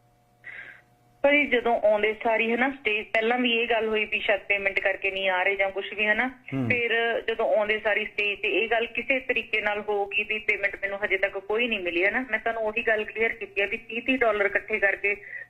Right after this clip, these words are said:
Speaker 1: ਥੋੜੇ ਥੋੜੇ ਸਪਾਂਸਰਾਂ ਤੋਂ ਪੈਸੇ ਇਕੱਠੇ ਕਰਕੇ ਤੁਸੀਂ ਅੱਗੇ ਦਿੱਤੇ ਹੁੰਦੇ ਆ। ਜਦੋਂ ਉਹਨਾਂ ਲੋਕਾਂ ਨੂੰ ਤੁਸੀਂ ਇਹ ਮੈਸੇਜ ਦੇਤਾ ਵੀ ਇਹ ਕੁੜੀ ਨੇ ਤਾਂ ਮੈਨੂੰ ਅੱਗੇ ਪੇਮੈਂਟ ਕੋਈ ਨਹੀਂ ਮਿਲੀ, ਹਨਾ,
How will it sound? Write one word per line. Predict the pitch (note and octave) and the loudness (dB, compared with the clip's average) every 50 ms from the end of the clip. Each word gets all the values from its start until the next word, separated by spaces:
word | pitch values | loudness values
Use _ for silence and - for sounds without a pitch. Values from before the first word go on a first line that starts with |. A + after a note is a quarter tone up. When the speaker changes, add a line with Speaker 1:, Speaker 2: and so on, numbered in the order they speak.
| _ | _
Speaker 1:
ਥੋੜੇ | - A#3+ A#3 | 0 0 2
ਥੋੜੇ | A#3 B3+ A#3+ B3+ | 2 2 0 0
ਸਪਾਂਸਰਾਂ | B3 - - G#3 G3+ G3 G3 G3 | -2 0 -2 -2 -2 0 0 0
ਤੋਂ | F#3+ G3 | 0 2
ਪੈਸੇ | F#3+ G3 F#3+ F#3+ G#3 | 2 2 2 2 2
ਇਕੱਠੇ | G3 F#3+ F#3+ - G#3+ G3+ | 0 0 0 0 0 2
ਕਰਕੇ | F#3 F#3+ F#3 F3+ G3+ | 2 0 2 0 -4
ਤੁਸੀਂ | G3 G3 G3 G#3+ | -6 -2 -2 -4
ਅੱਗੇ | - - G3+ G3+ | -2 0 0 0
ਦਿੱਤੇ | F3+ F#3 F#3+ - F3 F3 | 0 -2 -2 0 -2 -2
ਹੁੰਦੇ | F3 F3 E3 E3+ | -2 0 -2 -2
ਆ। | F3 F3 - _ _ _ _ _ _ - | -2 -2 -10 _ _ _ _ _ _ -2
ਜਦੋਂ | - A3+ C4 D4 | 0 2 4 2
ਉਹਨਾਂ | D4 A#3+ A3+ A#3 B3 C#4+ E4 | 2 2 2 2 2 2 4
ਲੋਕਾਂ | D#4 D4 C#4+ - B3+ | 2 0 2 0 0
ਨੂੰ | B3 C4 B3+ | 0 0 -2
ਤੁਸੀਂ | - - - C4 | -2 -2 -2 0
ਇਹ | F#3+ G3 B3 D4 | 2 2 2 4
ਮੈਸੇਜ | D4 C#4 C4 C4 - B3+ B3 A3 | 2 2 0 2 0 0 0 2
ਦੇਤਾ | A3 G#3+ G#3+ A3+ A3 | 0 0 2 0 2
ਵੀ | A3 A#3+ | 2 2
ਇਹ | A#3+ B3+ C4 | 0 0 0
ਕੁੜੀ | C4 B3+ A#3+ A#3 A3 | -2 -2 -4 -2 0
ਨੇ | A3 G#3+ | 0 0
ਤਾਂ | G#3+ G#3+ | 0 0
ਮੈਨੂੰ | A3 A3 A3 G#3+ | -2 -2 -2 -4
ਅੱਗੇ | F#3+ F#3+ - A3 | -2 -2 -4 -2
ਪੇਮੈਂਟ | G3+ A3 A3 G#3 G#3 G#3 - | -2 -2 -2 -2 -2 -4 -4
ਕੋਈ | - - A3+ A#3+ C4+ | -4 -2 0 0 0
ਨਹੀਂ | B3 C4 A#3+ | 0 0 -2
ਮਿਲੀ, | G3+ F#3+ F3+ F3+ F3+ | -2 -2 0 0 0
ਹਨਾ, | G#3 A#3 B3+ E4 E4+ | 2 0 0 -2 -4